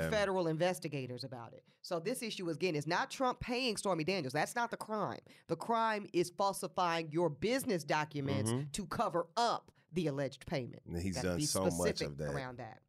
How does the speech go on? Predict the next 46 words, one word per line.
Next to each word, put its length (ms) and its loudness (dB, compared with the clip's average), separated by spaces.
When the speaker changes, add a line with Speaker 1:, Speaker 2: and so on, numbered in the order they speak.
Speaker 1:
Absolutely. 640 -10
All 80 4
right, 160 2
so 60 -4
we 80 -6
talked 260 0
about 280 2
the, 140 -2
uh, 140 2
misdemeanor 520 0
versus 480 -2
the 500 0
felony 380 0
charge. 880 -2
Uh, 280 2
again, 300 -2
they've 160 2
gotta 240 2
prove, 480 -4
Deed, 200 -2
if 100 -2
they 100 -2
want 220 -2
that 240 0
felony 360 0
conviction, 480 -6
which 140 -6
is 100 -6
what 160 -4
they 100 0
want, 480 0
'cause 100 -4
Speaker 2:
Mm-hmm. 240 2
Speaker 1:
they, 140 2
that's 200 0
just 200 -2
prosecutors' 560 0
nature. 240 -2
They 140 0
always 220 0
wanna 160 -2
go 120 0
for 140 -4
the 80 -2
big 180 0
fish. 360 -6